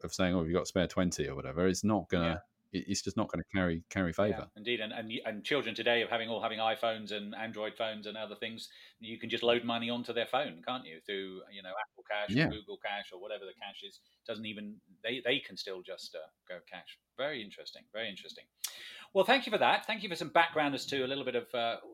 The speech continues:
Speaker 2: Pocket Lint and, and what your, uh, what we think is the future for, uh, for tech at the moment. But now we're gonna leap into my Miles Better Conversation ten,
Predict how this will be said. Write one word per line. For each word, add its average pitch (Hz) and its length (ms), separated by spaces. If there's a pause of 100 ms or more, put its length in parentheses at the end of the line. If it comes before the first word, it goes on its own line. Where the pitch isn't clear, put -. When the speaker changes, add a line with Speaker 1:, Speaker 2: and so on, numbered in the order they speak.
Speaker 2:
Pocket 123 260
Lint 160 260
and, 120 200
and 113 140
what 120 160
your, 107 340
uh, 104 200
what 101 140 (120)
we 98 80
think 113 240
is 98 100
the 95 80
future 120 440
for, 98 340
uh, 95 100 (460)
for 98 80
tech - 460
at 120 60
the 120 60
moment. 123 300
But - 140
now 190 220
we're 175 100
gonna 160 180
leap 151 260
into 143 320
my 131 460 (260)
Miles 139 540
Better 139 260
Conversation 120 680
ten, 147 340